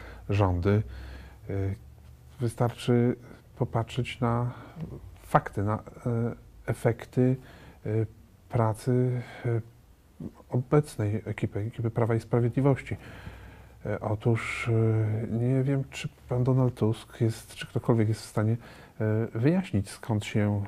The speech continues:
e, wziął gigantyczny zysk Narodowego Banku Polskiego, e, świetne wyniki,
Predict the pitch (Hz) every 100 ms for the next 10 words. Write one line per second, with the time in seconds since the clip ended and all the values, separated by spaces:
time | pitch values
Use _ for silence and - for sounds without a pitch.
0 | - 107 101 113 - 104 101 104 101 101
1 | 98 113 110 98 110 - 104 98 98 -
2 | - - 95 90 92 90 87 92 90 107
3 | - 123 110 - 110 101 95 - - -
4 | - - - - 92 90 90 - - 117
5 | - - - - - - 104 - 98 101
6 | 101 - 98